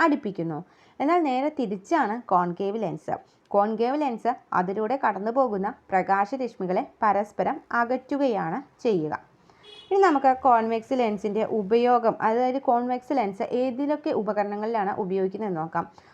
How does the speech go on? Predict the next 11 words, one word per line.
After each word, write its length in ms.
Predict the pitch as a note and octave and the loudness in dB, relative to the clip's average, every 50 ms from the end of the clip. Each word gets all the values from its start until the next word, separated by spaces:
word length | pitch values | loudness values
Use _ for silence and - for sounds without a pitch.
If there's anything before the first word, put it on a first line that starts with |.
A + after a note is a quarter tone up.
| - - - E4 | -8 0 2 4
ഒന്ന് 240 | F4+ E4 D#4+ D#4+ E4+ F#4+ - - _ _ _ _ _ _ _ - | 4 4 4 2 0 -4 -6 -10 _ _ _ _ _ _ _ -4
ഹാൻഡ് 500 | - D4+ D4 D4+ D4+ E4 E4+ E4+ F4 E4 D#4+ | 0 2 4 4 4 4 2 2 2 2 2
ലെൻസായിട്ട് 480 | B3 G#3+ G3+ G3 - G#3 G3 F#3+ A3+ B3+ F3+ | 2 0 -2 -2 0 0 0 0 0 -2 -2
ഉപയോഗിക്കുന്നുണ്ട്, 500 | F3 F3 E3+ E3+ F3 F3 E3+ D#3 D#3 E3+ - A3+ | -2 -2 -2 -2 -4 -4 -4 -4 -4 -6 -6 -4
ഹാൻഡ് 360 | A#3+ A3+ A3+ A3+ A#3 A3+ G#3+ G3+ | -4 -4 -2 -4 -4 -4 -2 -2
ലെൻസ്. 380 | F3+ E3 E3 D#3+ - - D#3+ D3 D3+ - _ _ _ _ _ _ _ - | -2 -4 -4 -6 -6 -6 -6 -6 -6 -8 _ _ _ _ _ _ _ 0
പിന്നെ 240 | F4 F#4 F4 C#4 A#3+ B3+ - - _ - - A3+ A#3 | 2 4 4 4 0 -2 -6 -10 _ -12 -6 -2 -2
മൈക്രോസ്കോപ്പായിട്ട് 1040 | A3+ A3+ A3+ A3 - B3 B3+ B3+ C4+ C4 C4+ - C#4+ C#4+ C#4+ F#3+ C#4+ G#3+ F3 E3+ G#3 G3+ | 0 -2 -2 -4 -2 2 4 4 4 4 2 4 4 4 4 4 4 4 4 2 2 0
ഉപയോഗിക്കുന്നുണ്ട്. 580 | F3 E3+ F3 E3+ E3 - E3+ F3+ F3 E3+ F3+ F3+ - _ - _ _ _ _ - | 0 0 -2 -4 -4 -4 -6 -6 -6 -8 -8 -10 -12 _ -20 _ _ _ _ -2
പിന്നെ 220 | D#4+ E4 D#4+ D#4+ F4+ F#4 - _ _ - | 0 0 2 0 0 -4 -8 _ _ 2
ടെലിസ്കോപ്പ്, 800 | D4 B3+ A#3 G#3+ G#3 G#3+ F#3+ - - - G3+ F#3+ F#3+ F#3+ G#3+ B3+ | 2 2 2 2 -2 -4 -6 -6 -4 -2 0 0 0 2 2 2